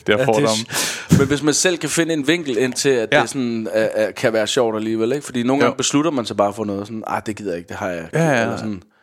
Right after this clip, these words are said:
Speaker 1: Og jeg havde sådan gået og ignoreret, hver gang jeg oplevede noget, der var sjovt i den der halve rumæner-ting. Så var sådan, "Ej, nej, det har, det laver du ikke."
Speaker 2: Ja, ja, ja.
Speaker 1: Altså, så i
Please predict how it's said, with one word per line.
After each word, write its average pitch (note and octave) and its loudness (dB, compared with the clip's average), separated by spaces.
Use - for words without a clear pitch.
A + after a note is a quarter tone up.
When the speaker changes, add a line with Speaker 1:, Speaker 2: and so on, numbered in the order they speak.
Speaker 1:
Og C3 6
jeg B2 2
havde A#2+ 0
sådan B2 -2
gået C3+ 6
og C#3 2
ignoreret, C3+ 2
hver C3+ 4
gang A#2+ 0
jeg A2 4
oplevede A#2+ 2
noget, G#2 0
der A2 2
var G2 0
sjovt A#2+ 2
i B2 -8
den A#2 2
der F#2+ 0
halve A#2 0
rumæner-ting. G#2+ -4
Så - -6
var A2+ -4
sådan, - -8
"Ej, A2 0
nej, A#2 -4
det A2+ -10
har, G#2+ -6
det A2+ -2
laver A#2 2
du G2+ -2
ikke." - -10
Speaker 2:
Ja, A#2+ 2
ja, G#2+ -4
ja. G2 -12
Speaker 1:
Altså, G#2+ -2
så A#2 4
i C3 -6